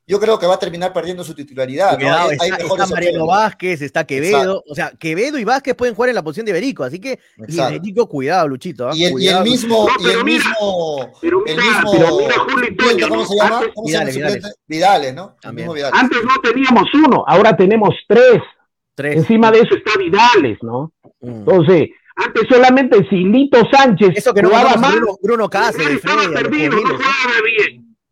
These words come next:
Speaker 3: ¿no?
Speaker 2: Mm.
Speaker 3: Y aparte de eso, nos estamos olvidando del chiquito Cáceres.
Speaker 2: Es bueno, sí. Mm.
Speaker 3: El chiquito Cáceres. Entonces, lo bueno del profesor Lorenzo, que está graduando a cada uno, les está dando su espacio de tiempo, ¿para qué? Para que agarren fútbol.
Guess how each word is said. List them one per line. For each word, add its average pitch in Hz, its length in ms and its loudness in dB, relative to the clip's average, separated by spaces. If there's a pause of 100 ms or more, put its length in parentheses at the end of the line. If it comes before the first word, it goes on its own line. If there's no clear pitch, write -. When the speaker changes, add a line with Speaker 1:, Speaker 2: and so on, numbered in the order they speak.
(140)
Speaker 3:
¿no? 254 240 2
Speaker 2:
Mm. 180 120 0
Speaker 3:
Y 185 40 6
aparte 247 340 4
de 247 60 4
eso, 220 160 0
nos 160 200 -4
estamos 247 380 2
olvidando 233 400 6
del 156 160 2
chiquito 185 420 0
Cáceres. 156 600 2 (220)
Speaker 2:
Es 139 120 -12
bueno, 147 320 -6
sí. 151 280 -10 (180)
Mm. 127 160 -14 (240)
Speaker 3:
El 151 160 -8
chiquito - 480 -2
Cáceres. 202 520 2
Entonces, 165 540 4 (580)
lo 220 140 4
bueno 370 280 4
del 233 160 4
profesor 208 340 4
Lorenzo, 220 640 4 (260)
que 175 80 0
está 277 260 4
graduando 240 640 6
a 160 120 2
cada 208 260 4
uno, 196 300 2
les 151 180 0
está 165 320 4
dando 240 320 6
su 160 140 0
espacio 208 460 2
de 202 140 6
tiempo, 151 420 2
¿para 160 220 2
qué? 262 160 2
Para 151 220 0
que - 80 -2
agarren 220 340 6
fútbol. 285 420 2